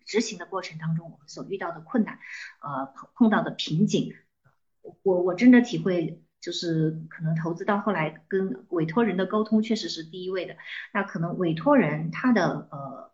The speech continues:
他所能给予的支持，他所能给予的风险容忍度，确实是就是受托人做资产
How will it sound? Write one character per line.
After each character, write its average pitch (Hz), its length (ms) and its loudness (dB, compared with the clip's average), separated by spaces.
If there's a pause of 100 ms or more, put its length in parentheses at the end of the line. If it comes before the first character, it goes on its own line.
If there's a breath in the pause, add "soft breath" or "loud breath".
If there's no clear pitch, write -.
他 269 200 4
所 160 220 -2
能 156 260 -6
给 139 180 -8
予 143 220 -8
的 - 300 0 (400)
支 214 180 -4
持， - 400 -6 (180)
他 247 200 4
所 185 180 -2
能 160 160 -2
给 156 140 -4
予 139 100 -4
的 165 140 -6
风 233 180 6
险 170 200 2
容 156 120 -4
忍 143 220 -6
度， 165 240 -12 (180 loud breath)
确 247 220 0
实 147 240 -6
是 160 380 -4
就 - 180 -20
是 - 420 -14 (240)
受 - 220 -4
托 - 180 -6
人 151 240 -4
做 - 300 -6 (180)
资 196 140 -10
产 - 200 -10